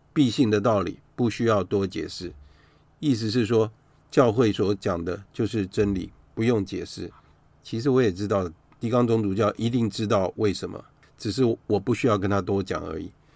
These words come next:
我们也知道说，原来圣母玛利亚已经要就许配给圣若瑟，对不对？在圣经里面也讲得很清楚，圣若瑟是一位义人，而且他是达味圣王的远亲，是他的后代。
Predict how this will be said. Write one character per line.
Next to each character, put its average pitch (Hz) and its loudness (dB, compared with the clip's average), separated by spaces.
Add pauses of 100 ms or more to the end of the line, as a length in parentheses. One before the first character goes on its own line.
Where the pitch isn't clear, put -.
(260)
我 131 4
们 185 8
也 143 8
知 139 2
道 131 6
说， 131 2 (240)
原 165 6
来 156 8
圣 175 4
母 135 8
玛 110 6
利 110 2
亚 98 2
已 95 -2
经 104 -4
要 117 2 (180)
就 127 4
许 107 -2
配 113 4
给 90 -2 (280)
圣 113 -2
若 101 2
瑟， 92 -2
对 92 -4
不 92 -2
对？ 95 -4 (540)
在 151 8
圣 143 6
经 139 4
里 117 4
面 117 4
也 113 4 (160)
讲 98 0
得 107 0
很 98 -2
清 110 -4
楚， 95 -6
圣 147 4
若 131 6
瑟 117 2
是 117 -4
一 110 0
位 110 4
义 110 -2
人， 82 -6 (540)
而 127 4
且 123 6
他 131 4
是 117 0 (180)
达 104 2
味 131 6
圣 117 2
王 95 0
的 98 0
远 87 -2
亲， 98 -4 (180)
是 - -6
他 123 0
的 98 0
后 98 -2
代。 - -4